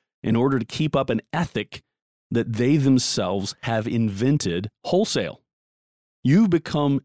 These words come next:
chained by man-made traditions rather than having the liberty that God would give us.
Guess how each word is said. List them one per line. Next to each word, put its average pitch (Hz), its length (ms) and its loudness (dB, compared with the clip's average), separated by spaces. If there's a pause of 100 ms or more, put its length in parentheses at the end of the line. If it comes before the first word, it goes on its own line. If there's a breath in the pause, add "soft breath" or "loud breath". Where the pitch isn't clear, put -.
chained 147 760 0 (140)
by 113 180 -2
man-made 123 760 2
traditions 120 760 0
rather 123 400 -2
than 117 320 -2
having 110 500 0 (420)
the 104 100 -2
liberty 92 580 0 (380)
that 98 160 -6
God 92 240 -4
would 92 100 -4
give 95 220 -2
us. 82 140 -8